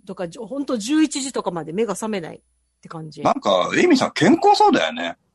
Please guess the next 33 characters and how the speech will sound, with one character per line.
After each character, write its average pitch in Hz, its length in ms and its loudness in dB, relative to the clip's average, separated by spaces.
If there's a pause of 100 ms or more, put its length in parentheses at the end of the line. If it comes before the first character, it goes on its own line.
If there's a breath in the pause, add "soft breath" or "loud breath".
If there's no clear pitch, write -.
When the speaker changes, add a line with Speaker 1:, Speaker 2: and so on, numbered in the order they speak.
(260)
Speaker 2:
多 139 100 0
分 - 60 -4
生 202 160 2
活 254 280 2
い 254 40 8
い 269 40 8
ん 294 40 6
だ 285 100 4
ろ 87 160 -10
う - 20 -14
ね。 180 60 -8
リ 101 100 -2
ズ 104 120 -2
ム 104 100 0
と - 80 -8
か 90 60 -2
食 - 180 -2
い 101 40 0
物 95 180 -2
と - 80 -16
か 78 100 -8
ね。 85 180 -8 (460)
Speaker 1:
そ 311 200 -6
う。 220 120 -10
で、 294 140 0
私 359 360 -6
ね、 339 220 -4
あ 214 100 -4
の 185 160 -6
ね、 180 200 -8
Speaker 2:
う - 40 0
ん。 76 280 -2 (400)
Speaker 1:
早 381 180 2